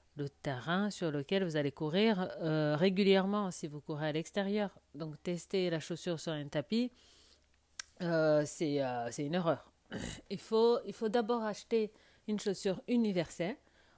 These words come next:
Vous allez trouver vraiment, euh, chez Decathlon ou chez Nike des chaussures de running pour, euh, pour vous aider, vous, à aller sur terrain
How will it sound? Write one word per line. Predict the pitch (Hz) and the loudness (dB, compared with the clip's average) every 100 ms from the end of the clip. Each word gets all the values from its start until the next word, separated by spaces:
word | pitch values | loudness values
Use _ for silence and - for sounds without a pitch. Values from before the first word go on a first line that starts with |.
| - | -10
Vous | 160 | -2
allez | 180 160 | 0 0
trouver | 160 170 160 | -2 -6 -4
vraiment, | 156 175 202 208 208 | -4 -4 -4 -4 -4
euh, | 180 156 147 143 - _ _ _ _ _ _ _ - | -4 -4 -6 -12 -18 _ _ _ _ _ _ _ -12
chez | 170 190 | -2 2
Decathlon | 170 175 185 170 196 165 | 2 4 2 2 -4 -4
ou | 170 | -6
chez | - 165 | -6 -4
Nike | 175 175 170 165 | -2 -2 -4 -6
des | 151 170 | -6 -6
chaussures | - 170 - 175 156 151 | -6 -8 -2 -2 -2 -4
de | 147 147 151 | -2 -2 0
running | 156 180 226 196 - - - - _ _ _ | 0 0 -2 -4 -10 -20 -20 -20 _ _ _
pour, | - 277 294 - - - | 2 6 6 4 2 8
euh, | 190 180 180 175 175 170 151 135 - - | 10 10 8 6 4 2 0 -2 -10 -4
pour | 302 302 | 2 2
vous | 247 262 208 | 2 2 2
aider, | 190 196 254 | 4 4 2
vous, | 196 254 254 | 0 2 4
à | |
aller | 170 226 | 4 2
sur | 262 277 - | 0 -6 -4
terrain | 208 175 170 | -4 -4 -8